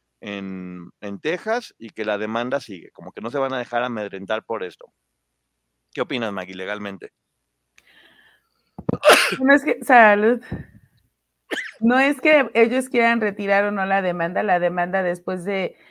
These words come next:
Speaker 2: noventa y tantas, este, reclamaciones que tenían entre Gloria, su esposo y su hijo, únicamente subsisten siete. De, siete del hijo y tres de Gloria, son diez en total.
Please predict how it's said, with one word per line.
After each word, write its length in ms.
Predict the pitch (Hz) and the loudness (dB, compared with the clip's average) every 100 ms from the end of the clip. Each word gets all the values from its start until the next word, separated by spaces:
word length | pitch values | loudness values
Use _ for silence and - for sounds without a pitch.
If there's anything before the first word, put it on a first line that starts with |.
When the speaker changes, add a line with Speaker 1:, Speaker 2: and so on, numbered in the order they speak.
| _ | _
Speaker 2:
noventa 840 | 196 190 185 185 175 175 175 170 | -6 -4 -2 -4 -2 2 4 4
y 520 | 170 165 170 175 170 - | 2 -4 -8 -10 -12 -4
tantas, 800 | 185 190 190 220 220 214 196 - | -2 -2 -2 2 4 4 2 -4
este, 1200 | 170 170 170 - - 165 160 151 147 139 - - - _ _ _ _ _ _ _ _ | -6 -6 -8 -16 -10 -6 -6 -4 -6 -6 -8 -12 -20 _ _ _ _ _ _ _ _
reclamaciones 920 | 185 190 202 190 180 190 214 214 214 | -8 -2 2 2 2 0 0 0 -2
que 140 | - 190 | -4 -4
tenían 560 | 185 180 190 190 190 | -4 -4 -4 -4 -4
entre 440 | - 170 170 170 170 | -6 -6 -6 -4 -2
Gloria, 360 | 170 185 185 | 0 0 0
su 120 | 180 175 | -4 -6
esposo 380 | 170 180 175 | -6 -6 -4
y 60 | 190 | -6
su 120 | 185 | -6
hijo, 360 | 196 190 185 - _ _ _ _ _ _ _ | -6 -4 -6 -8 _ _ _ _ _ _ _
únicamente 720 | 196 214 208 208 196 185 185 | -2 0 4 4 4 2 -2
subsisten 580 | 202 214 175 208 202 185 | -4 -4 -4 -6 -4 -6
siete. 600 | 180 214 208 208 143 147 _ _ _ _ _ _ _ _ _ _ _ _ _ _ _ _ _ _ _ _ _ _ _ | -4 -2 -2 -2 -8 -8 _ _ _ _ _ _ _ _ _ _ _ _ _ _ _ _ _ _ _ _ _ _ _
De, 240 | _ 180 - | _ -6 -4
siete 340 | - 240 233 | 4 6 8
del 200 | 247 220 | 8 8
hijo 260 | 247 262 294 | 2 0 0
y 100 | 226 | 0
tres 240 | 208 208 208 | -2 0 0
de 100 | 196 | 0
Gloria, 340 | 196 190 170 | 0 0 -2
son 240 | 180 208 | -4 -4
diez 280 | 208 208 208 | -4 -4 -4
en 140 | 208 202 | -6 -4
total. 520 | 175 - 180 170 | -2 2 2 0